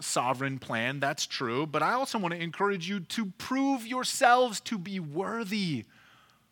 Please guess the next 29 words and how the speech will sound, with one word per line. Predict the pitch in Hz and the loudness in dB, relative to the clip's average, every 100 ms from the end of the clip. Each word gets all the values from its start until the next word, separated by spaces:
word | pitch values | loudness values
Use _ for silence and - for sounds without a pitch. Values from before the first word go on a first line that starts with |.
| _ - | _ -2
of | 156 147 | -2 0
the | 151 | -2
respect | 139 123 - 135 104 - - - - 170 | -2 -4 -2 0 -2 -4 -16 -18 -20 -10
that | 123 120 | -6 -4
we | 117 | -4
show | 110 - 101 | -6 -6 -6
you. | 90 82 - _ _ _ _ _ _ _ _ _ _ _ _ _ - | -8 -14 -20 _ _ _ _ _ _ _ _ _ _ _ _ _ -8
Be | 120 165 | -4 0
worthy | 175 175 170 165 | 2 0 0 0
of | 143 | 0
even | 175 156 156 | -2 -4 -4
greater | 120 135 196 165 | -4 -4 -4 -4
respect. | 110 - - 82 - _ _ _ _ _ _ _ _ _ _ _ _ | -6 -8 -10 -12 -12 _ _ _ _ _ _ _ _ _ _ _ _
Be | 156 | -2
the | 208 | -2
kind | - 202 | 0 -2
of | 165 | -2
people | 220 208 | -4 -6
that | 170 | -6
we | 151 190 | -6 -6
could | 190 | -6
look | 165 - | -6 -6
up | 190 | -8
to | - 170 | -6 -6
and | 135 | -6
say, | 143 | -8
"Man, | 139 165 139 | -6 -8 -8
when | 127 123 | -8 -8
I'm, | - 170 165 165 | -6 -4 -6 -8